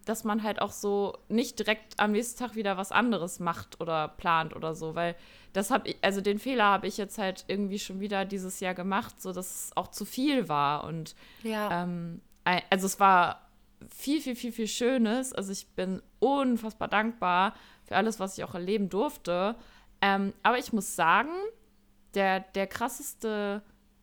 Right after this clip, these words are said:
Speaker 1: die krasseste Erkenntnis war jetzt wieder mal so ein weniger ist mehr.
Speaker 2: Ja. Ja, total. Es ist auch ganz komisch, so bei so positiven Sachen,
Speaker 1: Ja.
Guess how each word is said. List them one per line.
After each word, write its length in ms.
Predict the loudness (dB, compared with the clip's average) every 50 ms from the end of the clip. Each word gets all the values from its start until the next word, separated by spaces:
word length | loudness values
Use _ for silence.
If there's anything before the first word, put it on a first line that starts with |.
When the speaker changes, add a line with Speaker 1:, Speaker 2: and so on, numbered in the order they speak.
| _ _ _
Speaker 1:
die 140 | -10 -8 -6
krasseste 460 | -4 -2 -2 -2 -2 -6 -8 -6 -6
Erkenntnis 840 | -6 -6 -8 -6 -4 -2 -2 -2 -2 -4 -4 -4 -4 -4 -4 0 2
war 180 | 4 6 6
jetzt 360 | 4 2 0 -6 -12 -10 -8 -6
wieder 320 | -4 -2 0 0 0 0
mal 260 | 2 2 2 0 0
so 200 | 0 0 0 2
ein 340 | 2 4 4 4 2 0 -2 -8 -20 -20 _ _ _ -12
weniger 680 | -8 -2 2 2 2 2 2 0 0 2 2 2 2 2
ist 220 | 0 -4 -6 -6 -4
mehr. 560 | -4 -2 -2 -2 0 0 -2 -2 -4 -6 -8 -12 -18 -20 _ -20 -20 -20 -20 -18 -10 -6
Speaker 2:
Ja. 240 | -4 -2 -2 -2 -4 -8 -14 -20 -20 -20 _ _ _ _ _ _ _ _ _ _ _ _ _ _ _ _ _ _ _ -10
Ja, 240 | -6 -4 -4 -4 -4 -6 -12 -20 -20 -20 _ -20 -20 -12
total. 600 | -8 -8 -8 -6 -4 0 2 4 6 6 4 2 0 -6 -12 -16 -14 -14 -14 -14 -6 -2
Es 160 | 0 2 2
ist 140 | 2 4 4
auch 120 | 2 2 2
ganz 280 | 0 0 0 0 -2
komisch, 480 | -4 -4 -2 0 2 2 2 0 -2 -6
so 380 | -8 -6 -4 -2 -2 -2 -2 -4 -4 -4 0
bei 120 | 0 0
so 120 | 0 -2 -6
positiven 760 | -6 -6 -6 -6 -4 -4 -6 -6 -4 -4 -4 -2 -2 -4
Sachen, 520 | -4 -4 -4 -6 -4 -2 0 0 0 0 0 -4 -10 -20 -20 -20 -20 -10 -4
Speaker 1:
Ja. 180 | -2 -2 -2